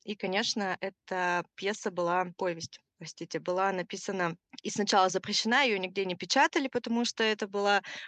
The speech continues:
очень явная, даже неприкрытая сатира на революцию, на новое общество. Он говорил про то, что не получится превратить, э,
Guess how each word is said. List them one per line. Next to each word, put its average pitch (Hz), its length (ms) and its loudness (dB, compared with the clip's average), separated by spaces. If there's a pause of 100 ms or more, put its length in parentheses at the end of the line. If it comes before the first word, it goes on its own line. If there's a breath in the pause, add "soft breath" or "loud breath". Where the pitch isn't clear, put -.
очень - 260 -2
явная, 202 400 4
даже 190 240 0
неприкрытая 190 560 -2
сатира 202 540 -4
на 185 400 0 (280 soft breath)
революцию, 196 640 0
на 202 80 0
новое 190 280 2
общество. 202 560 2
Он 185 120 -4
говорил 185 260 -2
про 185 160 -4
то, 202 200 0
что 220 200 0
не 208 160 2
получится 196 560 -2
превратить, 175 720 -6
э, 165 200 -2